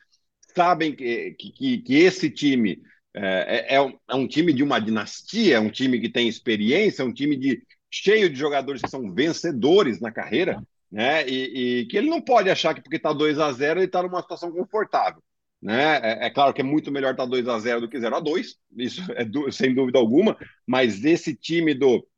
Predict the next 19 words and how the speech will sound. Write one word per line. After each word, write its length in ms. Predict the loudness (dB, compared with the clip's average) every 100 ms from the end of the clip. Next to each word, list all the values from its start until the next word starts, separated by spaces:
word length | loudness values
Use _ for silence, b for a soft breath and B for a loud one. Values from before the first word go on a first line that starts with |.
| _ _ _ _ _ _
do 140 | -2
Golden 260 | 0 2 2
State, 260 | 2 0 2
ele 120 | 2
ainda 680 | 2 -2 -4 -2 0 0 -6 _ _
é 140 | -6
perigoso, 580 | -4 -4 0 2 4 2
ainda 320 | 0 -2 -4
tem 180 | -4 -4
os 100 | -4
mesmos 560 | -4 -2 -2 -2 -6
jogadores 720 | -4 -2 -4 -2 -4 -4 -8 -14 _ _ _
que, 120 | -8 -8
que 140 | -4 -6
foram 420 | 4 4 6 4
campeões 520 | 0 2 2 2 2
do 100 | 2
ano 180 | 0 2
passado 680 | 0 0 -2 0 0 -2